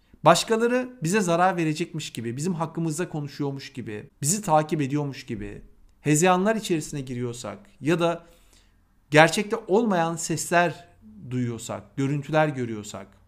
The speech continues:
imgeler zihnimizde sürekli dönüp dönüp duruyorsa bunu, bunu gerçeklikten kopuk bir şekilde yaşıyorsak mutlaka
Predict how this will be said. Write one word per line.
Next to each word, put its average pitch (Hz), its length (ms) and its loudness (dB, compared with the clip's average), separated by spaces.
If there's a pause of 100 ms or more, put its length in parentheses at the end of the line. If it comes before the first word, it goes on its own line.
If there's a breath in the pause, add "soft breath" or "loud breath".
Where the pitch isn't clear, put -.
(400)
imgeler 208 560 8
zihnimizde 185 720 2
sürekli 170 580 2
dönüp 156 280 -2
dönüp 156 280 0
duruyorsa 139 580 -2 (240 soft breath)
bunu, 180 280 -2 (160)
bunu 180 240 0
gerçeklikten 170 800 0
kopuk 208 360 -6
bir 170 80 -2
şekilde 127 520 -6 (320)
yaşıyorsak 120 600 -6 (380)
mutlaka 190 640 -2